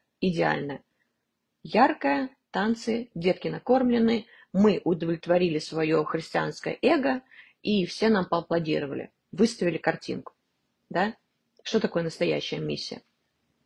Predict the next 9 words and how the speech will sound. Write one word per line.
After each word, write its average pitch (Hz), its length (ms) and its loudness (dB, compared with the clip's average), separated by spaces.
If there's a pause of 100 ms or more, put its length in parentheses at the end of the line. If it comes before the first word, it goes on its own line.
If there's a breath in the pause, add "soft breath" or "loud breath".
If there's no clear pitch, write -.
(160)
Год, 175 400 4
два, 160 320 4
три, 160 320 0
четыре 143 440 -2
твоих 151 300 2
слёз, 311 400 2
твоего 160 340 0
здоровья, 285 640 4 (340 loud breath)
а, 165 440 6